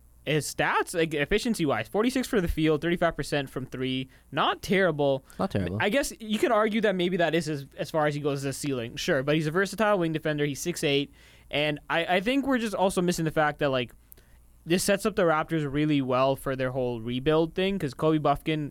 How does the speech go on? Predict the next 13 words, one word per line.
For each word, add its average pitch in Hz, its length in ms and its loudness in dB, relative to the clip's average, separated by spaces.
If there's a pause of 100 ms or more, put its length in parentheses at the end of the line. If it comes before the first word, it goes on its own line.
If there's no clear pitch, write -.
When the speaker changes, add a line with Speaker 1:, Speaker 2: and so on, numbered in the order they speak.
Speaker 1:
you 143 160 -2
may 135 220 -2
not 131 180 -2
know 131 80 -2
what 131 120 0
he's 131 100 -4
gonna 127 140 -4
be, 185 200 -2
but 160 160 0
he's 143 260 -2
a - 60 -8
lottery 139 380 2
pick 135 240 -2